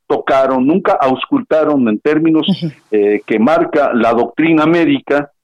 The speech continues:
Speaker 1: a la persona que estaban levantándole el parte médico. Me, eh, <laughs> refieren que, eh, pues, por tal consecuencia, eh, nunca le observaron que presentara alguna herida por arma de fuego.
Speaker 2: Claro.
Speaker 1: Esta
Speaker 2: Doctor.
Speaker 1: es,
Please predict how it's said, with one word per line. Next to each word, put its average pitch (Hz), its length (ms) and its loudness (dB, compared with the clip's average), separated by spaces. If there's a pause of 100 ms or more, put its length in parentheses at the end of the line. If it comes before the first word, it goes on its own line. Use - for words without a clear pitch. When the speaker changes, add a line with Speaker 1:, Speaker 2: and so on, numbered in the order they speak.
(280)
Speaker 1:
a 127 100 0
la 135 180 0
persona 175 500 0
que 127 300 0
estaban 156 800 0 (120)
levantándole 135 800 0
el 135 80 0
parte 160 340 0
médico. 170 540 0 (800)
Me, 107 200 -2 (120)
eh, 104 180 -4 (100)
<laughs> 131 120 -2
refieren 180 560 -2 (460)
que, 113 920 0
eh, 87 60 -12 (100)
pues, 123 200 -2
por 107 220 -8
tal 156 220 -2
consecuencia, 180 800 -2 (380)
eh, - 80 -12
nunca 180 480 2
le 160 100 2
observaron 160 560 0
que 170 120 -2
presentara 135 640 -2
alguna 135 480 0
herida 143 420 0
por 110 160 -2
arma 107 240 -2
de 104 180 -2
fuego. 87 220 -10 (1300)
Speaker 2:
Claro. 196 240 0
Speaker 1:
Esta 185 400 0
Speaker 2:
Doctor. 196 320 0
Speaker 1:
es, - 80 -8